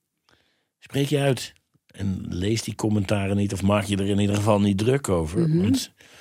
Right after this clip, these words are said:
Speaker 1: ja, dit is wat ik
Speaker 2: Maar
Speaker 1: vind.
Speaker 2: oordeel ook weer niet te veel over anderen, want dat zeg je ook. En, en, hè? Dan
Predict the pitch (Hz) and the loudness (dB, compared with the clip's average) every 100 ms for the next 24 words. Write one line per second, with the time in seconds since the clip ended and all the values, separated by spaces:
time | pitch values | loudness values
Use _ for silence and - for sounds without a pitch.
0 | - _ _ 113 87 90 92 76 104 160 | -20 _ _ -4 -2 -4 -6 -2 2 4
1 | 175 202 233 180 170 160 165 185 190 214 | 6 6 4 2 2 0 0 -2 0 -2
2 | 175 - 160 147 143 - 151 139 139 135 | -4 -2 0 0 -2 -4 -4 -2 -2 0
3 | 165 - 165 - - 165 151 - - 151 | -2 -2 -2 0 2 4 2 -2 -2 -2
4 | 151 147 170 - _ - 208 311 | 0 -2 -4 -8 _ -4 -4 -4